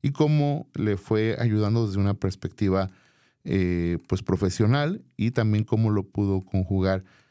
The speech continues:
con su fe. Ahora tenemos, eh, una invitada especial,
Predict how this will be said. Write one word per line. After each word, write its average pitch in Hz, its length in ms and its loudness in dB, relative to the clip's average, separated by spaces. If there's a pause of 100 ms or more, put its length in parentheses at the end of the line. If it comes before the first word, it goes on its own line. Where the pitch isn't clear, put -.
(140)
con 95 180 4
su 120 120 0
fe. 175 280 0
Ahora 151 420 0
tenemos, 156 680 0
eh, 90 560 0
una 127 180 4
invitada 120 320 0
especial, 113 680 -2